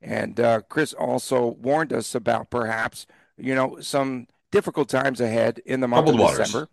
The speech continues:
Speaker 1: Yeah, right. So if, if this, uh, proves to be a turning point in the season, um, let's try to point out to when this could have happened. Um, so, so for me,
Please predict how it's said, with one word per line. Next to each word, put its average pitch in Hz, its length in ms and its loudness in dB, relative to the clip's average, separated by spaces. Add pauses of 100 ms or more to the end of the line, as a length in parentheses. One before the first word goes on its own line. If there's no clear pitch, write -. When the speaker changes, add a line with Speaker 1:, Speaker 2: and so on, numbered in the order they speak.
(360)
Speaker 1:
Yeah, 139 280 0 (120)
right. 131 300 -2 (460)
So 156 240 2
if, 151 280 -2
if 147 320 0
this, 147 300 -4
uh, 135 140 2
proves 196 420 -2
to 165 100 -2
be 143 160 0
a 127 60 -2
turning 156 380 -4
point 127 280 -2
in 117 60 -6
the 113 80 -6
season, 120 540 -2 (440)
um, 135 380 0
let's 190 420 -4 (120)
try 175 200 2
to 160 80 0
point 147 300 0
out 127 300 0 (420)
to 143 100 0
when 131 280 0
this 123 200 -4
could 123 220 -4
have - 120 -6
happened. - 560 -6 (460)
Um, 123 320 0
so, - 280 -2
so 143 220 0
for 131 180 -2
me, 147 360 0